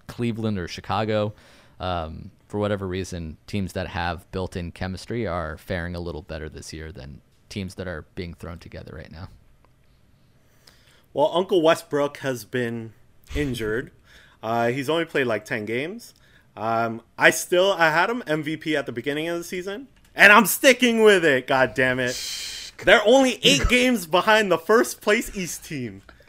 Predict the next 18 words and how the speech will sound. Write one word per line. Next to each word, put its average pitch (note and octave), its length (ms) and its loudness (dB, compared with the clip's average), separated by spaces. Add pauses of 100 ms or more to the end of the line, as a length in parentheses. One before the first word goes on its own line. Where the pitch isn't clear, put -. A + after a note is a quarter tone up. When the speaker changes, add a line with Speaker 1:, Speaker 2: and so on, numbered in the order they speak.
(140)
Speaker 2:
We G#4 160 4
got D3+ 240 0
time. D#4 520 2 (160)
Let's B4 160 -4
go. G3 640 6 (260)
We F#4+ 80 0
got - 300 2
this. C#4 260 2 (300)
Speaker 3:
<laughs> - 180 -18
Speaker 2:
But G3 460 4 (240)
Speaker 3:
Yeah. B2+ 360 -8
Speaker 2:
if C#4 260 4
they G#3+ 200 6
wanna G3 280 4
trade D#3+ 340 0
Beal, C3+ 400 0
I D#3 160 2
have E3+ 260 -2